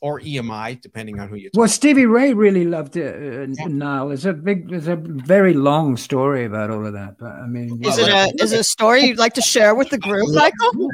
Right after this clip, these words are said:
Speaker 2: Well, the Bowie, that was a specific th-,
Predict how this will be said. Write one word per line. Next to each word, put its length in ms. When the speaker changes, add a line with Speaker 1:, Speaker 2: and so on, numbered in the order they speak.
Speaker 2:
Well, 200
the 100
Bowie, 420
that 340
was 440
a 240
specific 840
th-, 260